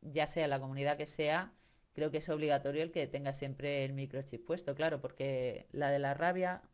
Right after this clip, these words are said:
como es una enfermedad que es una zoonosis, eh, los veterinarios lo registran como una base de datos especial cuando ponen esa vacuna y, claro, si tú no tienes un microchip, es como estar vacunando a nada. O sea, tiene que ser contra, no vale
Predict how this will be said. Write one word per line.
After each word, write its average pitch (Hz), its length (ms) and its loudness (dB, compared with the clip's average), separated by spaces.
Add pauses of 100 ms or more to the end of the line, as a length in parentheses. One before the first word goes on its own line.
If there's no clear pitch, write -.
(160)
como 135 180 -6
es 143 100 -8
una 170 120 -4
enfermedad 151 420 0
que 143 80 -6
es 139 160 -14
una 147 200 -6
zoonosis, 160 680 -4 (540)
eh, 139 200 0
los 143 140 0
veterinarios 139 500 -2
lo 156 80 2
registran 151 540 -4
como 143 100 -10
una 151 160 -6
base 147 240 -2
de 143 160 0
datos 143 500 -2
especial 147 440 -2
cuando 127 200 -6
ponen 143 260 -6
esa 156 180 0
vacuna 151 320 0
y, 175 40 -2
claro, 165 320 0 (380)
si 143 220 -6
tú 151 120 -8
no 147 120 -4
tienes 156 240 -2
un 156 80 -6
microchip, 151 640 -4 (340)
es - 120 -8
como 156 220 -6
estar 147 280 2
vacunando 143 640 -2
a 135 80 -2
nada. 165 400 -2
O - 40 -20
sea, 123 180 -2
tiene 147 180 -8
que 151 80 -6
ser 151 180 -4
contra, 151 640 -2
no 147 160 -6
vale 156 420 4